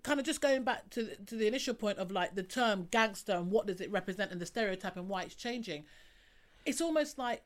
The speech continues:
I suppose it kind of ties in with the whole racial thing as well, because it's almost like watering down what a gangster is. Now, I'm sure this guy, he comes from Brooklyn or whatever, so he really does feel like, whether it's fake or whatever, he's tapped into that whole,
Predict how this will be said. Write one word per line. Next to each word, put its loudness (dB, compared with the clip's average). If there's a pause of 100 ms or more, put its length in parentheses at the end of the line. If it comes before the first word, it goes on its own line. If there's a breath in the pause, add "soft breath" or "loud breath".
(120)
I 0
suppose 2
it -6
kind 2
of -2
ties 0
in -2
with -2
the 0
whole -2
racial -2
thing -6
as -8
well, 0
because -4
it's -10
almost -4
like -2
watering -2
down -2 (440)
what -2
a -2
gangster -2
is. -4
Now, -2
I'm -4
sure -8
this -6
guy, -2
he -2
comes -10
from -10
Brooklyn -8
or -8
whatever, -8
so -4
he -4 (300 loud breath)
really 2
does 2
feel 0
like, -2
whether -4
it's -12
fake 0
or -8
whatever, -2
he's -4
tapped -6
into -2
that 0
whole, 2